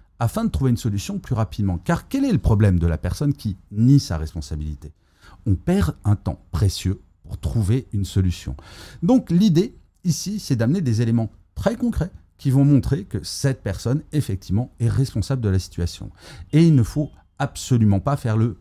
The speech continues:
procès de la personne. Il faut être concret et bien se mettre dans la projection vers le futur de « on va trouver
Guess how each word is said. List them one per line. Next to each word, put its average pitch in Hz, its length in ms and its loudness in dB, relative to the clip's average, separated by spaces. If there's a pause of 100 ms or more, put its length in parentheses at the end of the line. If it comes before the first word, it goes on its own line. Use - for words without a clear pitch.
procès 117 400 0
de 104 40 0
la 95 100 0
personne. - 400 -6
Il 107 120 -2
faut 143 180 -2
être - 200 -4 (360)
concret 208 380 0 (380)
et 139 100 2
bien 139 300 -2
se - 160 -4
mettre 131 220 -2
dans 104 120 -6
la 80 140 -6
projection 123 720 -2
vers 131 160 0
le 110 80 2
futur 127 400 -4
de « 117 160 0 (280)
on 123 80 0
va 113 140 2
trouver 92 400 -2